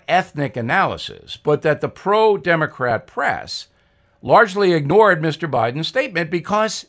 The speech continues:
it might hurt him in November with Black voters.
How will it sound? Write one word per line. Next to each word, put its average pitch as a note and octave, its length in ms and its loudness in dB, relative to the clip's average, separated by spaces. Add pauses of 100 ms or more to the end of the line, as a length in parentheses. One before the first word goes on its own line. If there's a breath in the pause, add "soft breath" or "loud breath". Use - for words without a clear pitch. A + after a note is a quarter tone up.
(140)
it F3 160 -10
might E3+ 240 -4
hurt C4 340 -8
him C#3+ 220 -4
in D#3 80 -4
November D#3 600 -4 (340)
with D#3+ 180 -10
Black E2+ 320 -6
voters. E3 580 -4